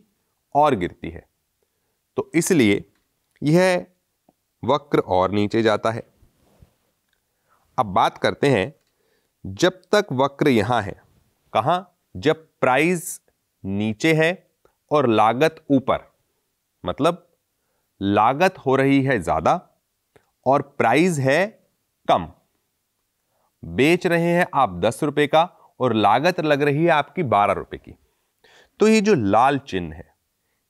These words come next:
यह दिखाता है कि उत्पादक को लॉस हो रहा है, क्योंकि कीमत ऊपर है और प्राइस नीचे।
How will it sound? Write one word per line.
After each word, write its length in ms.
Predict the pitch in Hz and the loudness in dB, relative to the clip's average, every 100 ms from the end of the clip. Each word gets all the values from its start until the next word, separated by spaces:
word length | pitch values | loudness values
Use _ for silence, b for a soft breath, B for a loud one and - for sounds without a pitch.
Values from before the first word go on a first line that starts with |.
| - | -6
यह 220 | 113 196 | 0 0
दिखाता 460 | 151 - 92 - 113 | 0 -2 -4 -2 0
है 200 | 120 101 - _ _ _ _ _ _ _ - | 0 -2 -6 _ _ _ _ _ _ _ -10
कि 80 | |
उत्पादक 600 | 85 107 - 117 117 123 | -6 -6 -2 -2 0 -4
को 140 | - 101 | -2 -2
लॉस 360 | 80 87 85 | 0 -2 -4
हो 80 | 82 | -10
रहा 240 | 80 78 76 | -16 -14 -16
है, 200 | - _ _ _ _ _ _ _ _ _ _ _ | -18 _ _ _ _ _ _ _ _ _ _ _
क्योंकि 220 | 117 110 107 | -8 -8 -12
कीमत 540 | - 151 175 180 _ _ _ _ _ _ | -6 -2 -2 -2 _ _ _ _ _ _
ऊपर 300 | 104 95 92 | -8 -2 -4
है 140 | 78 - _ _ _ _ _ _ _ - | -4 -16 _ _ _ _ _ _ _ -4
और 260 | 95 95 82 _ _ _ _ _ _ _ _ _ - | 0 0 -2 _ _ _ _ _ _ _ _ _ -4
प्राइस 400 | 127 135 120 - | -2 -2 -6 -10
नीचे। 320 | 85 78 - | -16 -16 -20